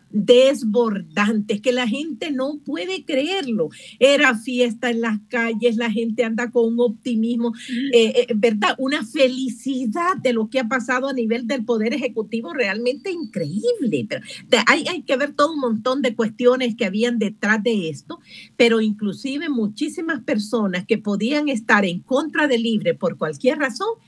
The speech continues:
llegaron a votar a favor de Xiomara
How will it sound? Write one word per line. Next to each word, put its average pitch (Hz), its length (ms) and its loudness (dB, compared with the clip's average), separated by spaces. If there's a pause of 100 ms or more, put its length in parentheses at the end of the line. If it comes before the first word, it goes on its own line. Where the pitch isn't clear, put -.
(200)
llegaron 214 460 2
a 233 40 0
votar 202 360 0
a 226 80 0
favor 196 380 -4
de 202 120 -2
Xiomara 196 580 0